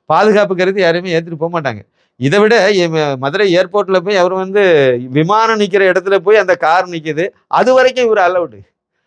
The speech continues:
அங்க ரொம்ப ஹை லெவல் செக்யூரிட்டி, அங்க யாரையுமே உள்ளே விடுறதில்ல. பிரதமரை மட்டும்தான் உள்ள போனோம். அந்த இடத்துல கூட இவர் வந்து விமானம் வரைக்கும் இவருக்கு அனுமதி கொடுத்து, இவர் வந்து விமானம் வரைக்கும் போய் அங்க இருந்து இறங்கி விட்டார்.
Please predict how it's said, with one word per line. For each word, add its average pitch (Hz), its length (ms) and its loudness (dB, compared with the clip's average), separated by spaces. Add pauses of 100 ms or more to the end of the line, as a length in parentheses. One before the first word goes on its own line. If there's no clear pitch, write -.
(160)
அங்க 190 260 0
ரொம்ப 185 440 2
ஹை 208 300 0
லெவல் 196 260 0
செக்யூரிட்டி, 170 460 -4
அங்க 196 200 0
யாரையுமே 208 540 0
உள்ளே 220 400 2
விடுறதில்ல. 196 340 -2
பிரதமரை 202 480 0
மட்டும்தான் 196 340 -8
உள்ள 196 260 -2
போனோம். 175 340 0
அந்த 165 260 -2
இடத்துல 180 200 -2
கூட 214 240 2
இவர் 180 140 2
வந்து 175 220 -2
விமானம் 170 360 -2
வரைக்கும் 165 360 -2
இவருக்கு 156 500 -2 (280)
அனுமதி 151 400 -2
கொடுத்து, 156 380 -8
இவர் 165 160 0
வந்து 156 280 -4
விமானம் 160 340 -2
வரைக்கும் 156 300 -4
போய் 190 160 0
அங்க 160 260 -2
இருந்து 160 180 -4
இறங்கி 123 260 -8
விட்டார். 101 280 -18